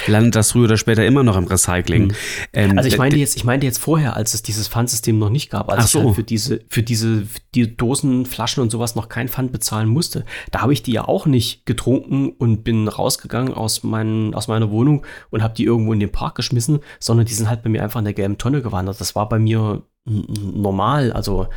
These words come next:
Speaker 2: ich meine, vielleicht
Speaker 1: Also
Speaker 2: bin ich auch zu bekloppt. Ich wäre nie auf die Idee gekommen, irgendwelchen Müll in die Natur zu schmeißen. Aber ob ich die
Speaker 1: Also
Speaker 2: jetzt bei mir in
Speaker 1: man
Speaker 2: die
Speaker 1: hört
Speaker 2: Tonne
Speaker 1: immer wieder
Speaker 2: schmeiße
Speaker 1: von, also man hört
Speaker 2: Ja.
Speaker 1: immer wieder von, ähm, Ausländern, also nicht Deutschen,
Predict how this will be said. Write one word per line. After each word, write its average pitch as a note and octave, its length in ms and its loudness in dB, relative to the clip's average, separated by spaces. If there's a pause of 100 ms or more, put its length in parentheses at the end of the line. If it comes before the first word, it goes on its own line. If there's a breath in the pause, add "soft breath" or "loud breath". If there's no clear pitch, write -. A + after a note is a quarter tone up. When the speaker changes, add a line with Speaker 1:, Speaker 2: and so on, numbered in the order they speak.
(260 loud breath)
Speaker 2:
ich - 180 -10
meine, G2 220 0
vielleicht G2+ 180 -2
Speaker 1:
Also A2+ 220 4
Speaker 2:
bin A2 80 6
ich F#2 60 2
auch - 40 -8
zu - 140 -6
bekloppt. A#2 380 -2
Ich A2 100 -6
wäre G#2 180 0
nie G#2+ 120 0
auf G#2+ 120 -4
die G#2 160 -2
Idee A2 200 0
gekommen, A2 320 -2
irgendwelchen G2+ 420 -2
Müll A2 140 2
in A2 60 2
die G#2+ 80 0
Natur D3 360 -2
zu - 100 -10
schmeißen. F#2+ 460 -4 (240 loud breath)
Aber G2 160 2
ob A#2+ 120 2
ich A2 80 -2
die - 60 0
Speaker 1:
Also G#2+ 140 4
Speaker 2:
jetzt G#2+ 60 6
bei G#2 60 4
mir A2 100 0
in G#2 40 4
Speaker 1:
man G#2+ 120 6
Speaker 2:
die G#2+ 60 8
Speaker 1:
hört A2+ 140 4
Speaker 2:
Tonne B2+ 260 4
Speaker 1:
immer D3 80 2
wieder D3+ 240 4
Speaker 2:
schmeiße B2+ 120 -2
Speaker 1:
von, C3 340 4
also G#2 200 4
man A2 160 8
hört A2 140 6
Speaker 2:
Ja. A2+ 60 4
Speaker 1:
immer B2+ 220 4
wieder B2+ 220 6
von, G2+ 560 4
ähm, E2+ 640 2 (300)
Ausländern, C3 640 4
also G2 240 4
nicht A2 280 4
Deutschen, A#2 600 2